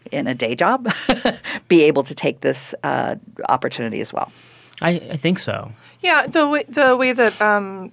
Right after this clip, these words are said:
Speaker 3: that we're structured sort of in terms of the actors that we work with, we
Speaker 1: Mm-hmm.
Speaker 3: work with both union and non-union actors, and especially those non-union folk often have, um, some other sort of a day job. So for the most part,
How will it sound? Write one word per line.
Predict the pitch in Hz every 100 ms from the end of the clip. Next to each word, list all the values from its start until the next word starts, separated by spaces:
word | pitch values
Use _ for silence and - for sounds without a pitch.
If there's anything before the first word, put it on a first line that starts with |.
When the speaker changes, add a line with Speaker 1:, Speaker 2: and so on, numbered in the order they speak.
| -
Speaker 3:
that | 294 208
we're | 202 196 190 190
structured | - 190 - 247 202
sort | - 196
of | 208
in | 185
terms | 190 190
of | 175
the | -
actors | - - 214 -
that | 262
we | 277
work | 320 330 381
with, | 403 -
we | 220
Speaker 1:
Mm-hmm. | 202
Speaker 3:
work | 190 202
with | 196 -
both | 190 185 -
union | 190 190 190 196 185 180
and | 185 185 190
non-union | 190 190 190 208 180
actors, | 175 - 190 185 185 - -
and | 180 175 175 175 - _ -
especially | 180 - 208 202 220
those | 208 185
non-union | 190 180 180 180 175
folk | - 175 - -
often | 165 - 185 175
have, | 180 165 170 - - - - -
um, | 185 175 175 190
some | 277 269
other | 269
sort | - 262
of | 240
a |
day | 233 226
job. | 240 247 233 233 - - -
So | - 285
for | - 214
the | 208
most | 214 226 247 277 294 -
part, | - -